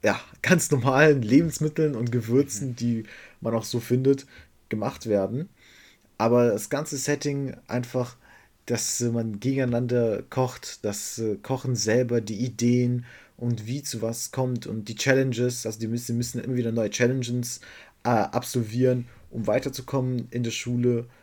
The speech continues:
Speaker 1: Und im späteren Verlauf wird's eigentlich nur noch das Hauptthema zu kochen, kochen, kochen, um halt diesen Abschluss zu bekommen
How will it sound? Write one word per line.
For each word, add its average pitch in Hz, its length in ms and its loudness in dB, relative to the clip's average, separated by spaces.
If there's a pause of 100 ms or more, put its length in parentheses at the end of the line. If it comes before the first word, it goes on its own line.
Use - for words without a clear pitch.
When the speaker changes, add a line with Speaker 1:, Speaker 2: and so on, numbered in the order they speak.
(240)
Speaker 1:
Und 113 460 -4
im - 80 -8
späteren 135 300 -2
Verlauf 120 380 0
wird's 120 200 -4
eigentlich 117 380 -6
nur 123 140 0
noch 120 260 -2
das 113 220 -6
Hauptthema 117 720 -2
zu - 140 -14
kochen, 123 360 -6
kochen, 113 260 -6
kochen, 135 440 -4 (640)
um 156 360 2
halt 147 420 2
diesen 120 220 -8
Abschluss - 340 -6
zu 120 80 -8
bekommen 135 580 -4